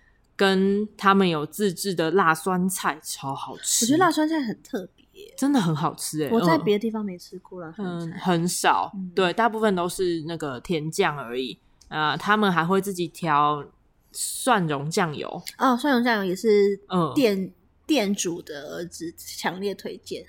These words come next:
Speaker 2: 而且他是建议我们在现场吃。
Speaker 1: 对，然后我觉得猪心汤超好喝，它的猪心是切薄片，所以比较脆，应该就是下去烫一下而已。嗯。
Speaker 2: 对，猪舌也不错，我们那时候有叫猪舌，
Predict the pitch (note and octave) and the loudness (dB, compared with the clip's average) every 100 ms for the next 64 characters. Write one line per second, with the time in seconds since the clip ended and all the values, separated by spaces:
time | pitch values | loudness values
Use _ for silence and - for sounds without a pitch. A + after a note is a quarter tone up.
0 | F#3+ G#3 A3 - - A#3+ B3 B3 C4 A3+ | -4 0 2 0 0 0 0 -4 -2 0
1 | G#3+ D#3+ E3+ G#3 - G#3+ F3+ - - - | 0 -2 -4 -4 -2 -4 -6 -12 -8 -8
2 | - - - - - A3 D#3 C3+ - _ | -6 -10 -12 -4 4 6 6 0 -12 _
3 | F3+ F3+ G#3+ F#3+ E3 _ C#3+ D3+ D3+ D3+ | -2 2 4 4 0 _ -6 -2 -2 -2
4 | E3 D#3 D#3 D3+ D3+ D#3+ C3 C3 - - | 0 0 0 -4 -4 -6 -6 -6 -18 -18
5 | - C3 C3+ - - - A3 B3 G#3+ G#3 | -8 -6 -6 -10 -12 -4 2 4 4 2
6 | G3+ G#3+ G3 F#3+ G#3 - F3+ F3+ D3+ C#3 | 2 2 2 0 0 0 0 2 2 2
7 | G3 D#3 E3 E3+ D3+ D3 C#3+ - - D#3 | -2 -2 0 0 0 -2 -4 -4 -4 -4
8 | C#3 A#3 A#3 A#3+ A#3 F#3+ G3 - G#3 D3 | -2 0 2 2 2 0 -2 -2 -2 -2
9 | C#3 F3+ C3+ A#2+ B2 G2+ - _ _ _ | -4 -2 -2 -2 -10 -12 -14 _ _ _
10 | _ D3 - G#3+ G3+ F#3 G3+ A#3 F4+ F4+ | _ -12 -10 -8 -8 -8 -14 -2 0 2
11 | C#4 G#3+ G3 - F3 A#3+ F#3 E3 F#3 G3 | 4 4 2 -2 -8 -4 -2 -2 -6 -6
12 | G3+ G3 E3+ F#3+ F#3 F#3 F3 F3+ | -6 -6 -8 -10 -12 -12 -18 -18